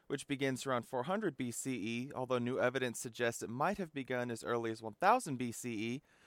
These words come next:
we are again looking to archaeological information to learn the history of the people who emerged there.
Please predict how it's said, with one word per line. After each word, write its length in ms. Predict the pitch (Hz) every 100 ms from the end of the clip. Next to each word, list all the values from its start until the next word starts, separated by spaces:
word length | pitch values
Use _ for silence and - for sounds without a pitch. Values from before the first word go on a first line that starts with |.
| _ _
we 140 | 190
are 100 | 202
again 380 | 196 190 233 233
looking 400 | 202 196 196 190
to 100 | 190
archaeological 720 | 147 165 180 170 160 - 170
information 640 | 143 147 160 131 117 120 131
to 100 | 135
learn 260 | 123 127 160
the 80 |
history 340 | 180 143 143 127
of 140 | 120
the 100 | 127
people 360 | - 120 110 110
who 140 | 120
emerged 460 | 80 127 180 165 -
there. 280 | 110 -